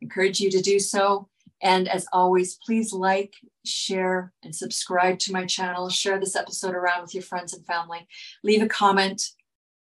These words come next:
of what ha-, what you liked most with this episode. Was it new information that you hadn't heard before, allowing you to connect some new dots?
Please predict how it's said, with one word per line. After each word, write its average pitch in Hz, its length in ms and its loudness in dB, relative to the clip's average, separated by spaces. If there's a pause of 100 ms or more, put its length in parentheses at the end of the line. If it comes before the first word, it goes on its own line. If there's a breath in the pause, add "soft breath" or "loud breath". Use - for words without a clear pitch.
(160)
of 175 400 4 (640)
what 190 300 0
ha-, - 320 2 (380)
what 202 220 6
you 214 160 2
liked 196 360 4
most 185 340 0
with 196 160 -6
this 185 240 -2
episode. 185 520 0
Was 175 180 -6
it - 280 -8 (440)
new 208 260 6
information 202 560 2
that 196 140 -4
you 190 80 0
hadn't 185 340 0
heard 190 200 -2
before, 185 500 0
allowing 185 440 0
you 185 120 -4
to 185 100 -8
connect 180 360 -6
some 185 180 -4
new 180 160 -2
dots? 175 500 2